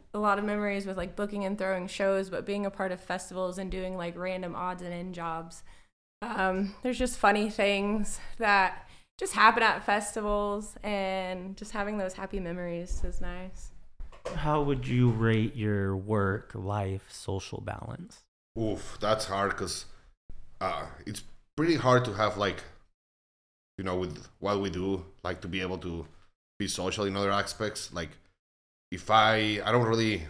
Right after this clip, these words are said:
Speaker 3: want to, like, go out sometimes to where I work, basically.
Speaker 2: Mm-hmm.
Speaker 3: So that makes it kinda hard.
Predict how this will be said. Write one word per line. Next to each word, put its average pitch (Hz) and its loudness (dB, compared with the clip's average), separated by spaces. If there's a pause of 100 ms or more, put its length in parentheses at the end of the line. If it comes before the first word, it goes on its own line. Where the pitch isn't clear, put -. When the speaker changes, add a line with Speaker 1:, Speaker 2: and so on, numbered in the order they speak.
(140)
Speaker 3:
want 98 -4
to, - -6
like, 80 -2 (340)
go 101 2
out 92 2
sometimes 90 -4
to 82 -4 (600)
where 87 -4
I 78 -4
work, 110 -2
basically. 104 0
Speaker 2:
Mm-hmm. 127 4 (160)
Speaker 3:
So 101 -6
that 95 0
makes 92 -6
it 82 -8
kinda 80 -8
hard. 80 -6